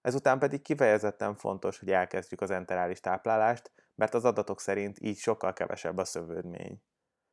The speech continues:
A vékony bélbe történő táplálásnak nincs előnye, és a parenterális táplálás szintén csak hét napnyi sikertelenség után jön szóba.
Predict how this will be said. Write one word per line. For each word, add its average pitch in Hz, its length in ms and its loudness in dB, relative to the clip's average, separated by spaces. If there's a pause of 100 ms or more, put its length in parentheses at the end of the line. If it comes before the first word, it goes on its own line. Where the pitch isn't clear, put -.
A 123 100 -2
vékony 139 320 4
bélbe 101 240 4
történő 101 440 2
táplálásnak 101 760 2
nincs 98 280 -8
előnye, 98 560 -6 (220)
és 120 180 -4
a 120 40 0
parenterális 101 640 6
táplálás 98 460 2
szintén 98 420 -4
csak 95 160 -8
hét 98 240 -2
napnyi 95 260 -6
sikertelenség 92 840 -4
után 87 220 -4
jön 85 220 -6
szóba. - 680 -6